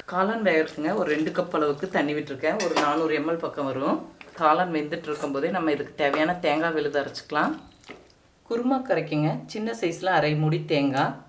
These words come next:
ஒரு நாலு சில்லு அளவுக்கு எடுத்து பொடியா நறுக்கி வச்சிருக்கேன். நீங்க துருவியும் கூட சேர்த்துக்கலாம். ஒரு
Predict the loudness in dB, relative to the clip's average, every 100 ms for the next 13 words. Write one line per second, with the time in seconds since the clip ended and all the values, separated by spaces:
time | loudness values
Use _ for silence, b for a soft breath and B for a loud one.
0 | -2 2 4 2 2 0 2 4 2 0
1 | -2 -2 -4 0 2 4 2 0 -4 -2
2 | 0 0 0 0 0 0 0 0 -2 0
3 | 0 -2 0 2 2 -6 -20 -20 _ -20
4 | -18 -18 -12 -12 -12 _ _ _ _ _
5 | -4 -2